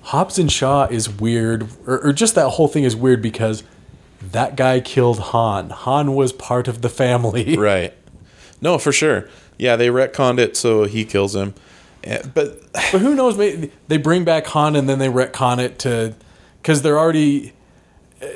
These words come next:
Speaker 1: there are some references the, that Shaw was part of this organization and it was too much for him, so he got out or something.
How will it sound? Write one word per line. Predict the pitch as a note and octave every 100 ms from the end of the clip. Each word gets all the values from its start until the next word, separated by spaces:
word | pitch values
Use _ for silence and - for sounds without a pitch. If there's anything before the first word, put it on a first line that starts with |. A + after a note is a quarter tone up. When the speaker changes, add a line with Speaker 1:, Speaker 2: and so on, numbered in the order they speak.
| -
Speaker 1:
there | - D3 D#3+ D#3+
are |
some | D#3 F#3+ G3+ G#3 G3 G3 F#3 F3+ E3+ C3+ - _ _ _ -
references | B2+ C#3+ F3 E3 D#3+ E3 D#3 C#3
the, | B2 A#2 A2+ G2+ G2+
that | A2+ F2+ -
Shaw | - A#2 A#2+ B2
was | B2 A#2
part | - - A2+ B2
of | B2+
this | C#3 C#3
organization | C3+ C3+ C3+ C#3 C#3 - C3
and | A2+
it | A#2
was | G#2+
too | - C3
much | A#2+ -
for | B2
him, | A2+ B2
so | A#2+ A2
he |
got | G#2+ A2 G#2
out | G#2 B2 B2
or |
something. | B2 C3 A#2+ D3